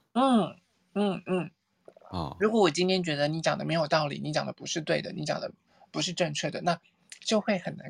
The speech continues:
Speaker 1: 被说服。
Speaker 2: 所以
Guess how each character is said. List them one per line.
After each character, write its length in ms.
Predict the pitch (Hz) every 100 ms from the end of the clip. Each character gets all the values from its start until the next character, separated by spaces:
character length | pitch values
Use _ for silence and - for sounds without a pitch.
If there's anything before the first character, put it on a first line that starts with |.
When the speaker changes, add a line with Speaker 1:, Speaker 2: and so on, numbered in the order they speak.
| -
Speaker 1:
被 140 | 160
说 200 | 151 147
服。 220 | 143 - - - _ _ _ _ _ _ _ _ _ _ _ _ _ _
Speaker 2:
所 180 | -
以 40 | 214